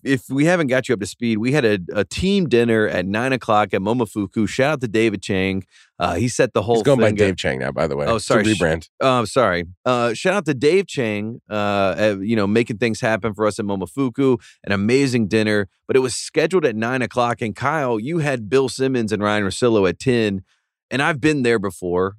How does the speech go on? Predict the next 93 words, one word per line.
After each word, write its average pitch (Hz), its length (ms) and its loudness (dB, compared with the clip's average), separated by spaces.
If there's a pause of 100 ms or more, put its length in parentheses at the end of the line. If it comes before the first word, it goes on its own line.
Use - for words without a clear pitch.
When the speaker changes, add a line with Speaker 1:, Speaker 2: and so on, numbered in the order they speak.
Speaker 1:
I've 117 140 0
had 131 420 -2
something 127 300 0
that 120 80 2
I've 117 80 0
wanted 117 220 0
to 101 80 -2
do, 110 320 2
but 98 160 -2
the, 101 200 -4
the 73 140 -4
podcast 135 540 -2
never 117 180 -2
stops, 101 400 -4
as 107 160 -6
we 117 80 -2
know. 110 400 -2 (220)
Was 139 160 2
it 165 100 2
at 160 100 2
least 175 240 0
a 165 80 0
good 135 140 4
episode? - 500 -4 (280)
Speaker 2:
Yeah, 131 220 4
I 110 60 4
mean, 123 100 4
for 147 180 4
an, 139 140 4
it 175 60 6
was, 175 260 2
it 190 60 6
was 190 180 6
great. 127 180 4
It 123 40 4
was 123 160 -2
just - 180 -6
Summer 131 220 4
League 117 180 0
thoughts. 95 340 -2
It 98 80 -12
was, 87 140 -6 (100)
uh, 92 220 2
it 92 60 2
was 110 100 -2
a 113 80 -2
lot 123 160 4
of 117 60 0
Scoot 123 380 -2
Speaker 1:
<laughs> - 40 -20
How, - 20 -20
Speaker 2:
praise. 120 400 4
Speaker 1:
how 220 200 0
many 254 180 0
thoughts 180 440 0
have 156 120 2
you 147 140 2
heard 147 180 4
on 127 160 0
Summer 120 260 -2
League? 90 280 -4
Speaker 2:
<laughs> - 40 -6
Speaker 1:
Probably 160 320 2
too 131 200 -2
many. 110 240 -2
That's 104 200 2
why 185 60 4
I 165 60 4
don't 170 80 2
even 165 100 4
Speaker 2:
Yeah. - 60 2
Speaker 1:
wanna 147 140 0
talk 123 260 -2
about - 200 -8
it. - 80 -8
Speaker 2:
A - 60 -4
lot 131 160 4
of 139 80 2
Summer 113 240 2
League 101 220 0
thoughts. 98 360 0
Uh, 120 220 2
and 135 160 2
the, 131 140 2
and 135 120 4
it 139 60 0
was, 135 260 0
the 131 200 2
funny 180 240 4
part 123 260 2
was, 110 220 2
you 123 80 -2
know, 98 160 -2